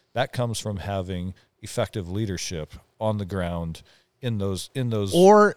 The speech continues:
Speaker 2: effective citizens, that your people can step in.
Speaker 1: But those citi-, someone will rise to become the
Speaker 2: Yes.
Speaker 1: sheriff of, you know what I mean? The county sheriff or
Speaker 2: I mean, you'll still have sheriffs and stuff, but it's like, to me, it's like, okay, we are so close to getting off this planet.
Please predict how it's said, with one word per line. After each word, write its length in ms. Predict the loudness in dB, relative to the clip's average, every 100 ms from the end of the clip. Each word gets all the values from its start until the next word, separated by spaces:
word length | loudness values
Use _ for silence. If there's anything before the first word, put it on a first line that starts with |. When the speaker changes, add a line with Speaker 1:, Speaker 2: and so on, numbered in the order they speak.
| _
Speaker 2:
effective 580 | 0 4 4 4 0 0
citizens, 920 | 0 2 2 2 0 -2 -8 -8 -8 2
that 260 | 4 4 2
your 160 | -2
people 640 | -2 -4 -4 -2 -2 -2 -2
can 240 | -4 0
step 480 | 0 2 2 2 2
in. 320 | 2 4 2 -4
Speaker 1:
But 100 | 0
those 160 | 2
citi-, 340 | 4 2 0 0
someone 380 | 2 4 4 4
will 220 | 2 4
rise 400 | 2 2 -2 -6
to 100 | -8
become 280 | -6 2 6
the 200 | 6 6
Speaker 2:
Yes. 80 | 2
Speaker 1:
sheriff 420 | 4 2 0 -2
of, 260 | -4 -6 -4
you 80 | 0
know 60 |
what 80 | 0
I 40 |
mean? 200 | 0 -2 -2
The 60 |
county 240 | -2 -2 -2
sheriff 440 | 0 0 -2 -6
or 80 | 4
Speaker 2:
I 60 | 8
mean, 180 | 8 8
you'll 180 | 8 6
still 260 | 4 4
have 180 | 6 4
sheriffs 380 | 2 4 4 2
and 100 | 2
stuff, 240 | 4 4
but 140 | 4 4
it's 180 | 4
like, 260 | 4 2 0
to 80 | 0
me, 260 | 4 4 4
it's 220 | 2 4
like, 320 | 4 4 0 -2
okay, 320 | 0 2 0 -2 -16 -20 -18 -18 -18 -18 -18 -20 -20 -20 _ _ _ _ _ _ _ -4
we 300 | 6 8 8
are 120 | 6
so 400 | 4 6 6 6
close 460 | 2 0 -2 -4 -6
to 80 |
getting 300 | -2 -4 0
off 240 | 2 0 -2
this 180 | -6 -6
planet. 500 | -6 -6 -6 -10